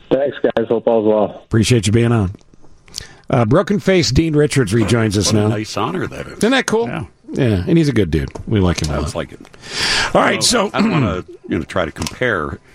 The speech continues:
Speaker 3: his accomplishments, uh, but I, uh, fell right in front of the American Girl Scout.
Speaker 2: <laughs> Well, listen, two superior athletes, you guys should get together.
Speaker 3: Yeah.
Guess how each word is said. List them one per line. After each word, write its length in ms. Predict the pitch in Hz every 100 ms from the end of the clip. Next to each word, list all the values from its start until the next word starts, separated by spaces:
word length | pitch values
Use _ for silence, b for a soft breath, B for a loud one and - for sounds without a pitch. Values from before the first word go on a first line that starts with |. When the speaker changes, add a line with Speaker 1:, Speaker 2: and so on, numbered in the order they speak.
| B B B
Speaker 3:
his 240 | 95 85
accomplishments, 960 | - 110 101 85 - 73 65 - -
uh, 240 | - 69 67
but 220 | 78 76 -
I, 340 | 85 85 76 - -
uh, 160 | 69
fell 400 | 71 - 95 65
right 200 | 71 82
in 60 | 78
front 160 | 73 78
of 60 |
the 80 | 76
American 400 | 76 78 - 151
Girl 200 | - -
Scout. 800 | - - - 160 139 - 135 - -
Speaker 2:
<laughs> 600 | 139 - - 127 120 -
Well, 100 | 196
listen, 280 | 190 147 101
two 160 | 165
superior 500 | 175 160 156 160 127
athletes, 420 | 120 120 180 170 147
you 60 |
guys 220 | 135 139
should 140 | 127 131
get 120 | 117
together. 380 | 143 170 175 127
Speaker 3:
Yeah. 140 | -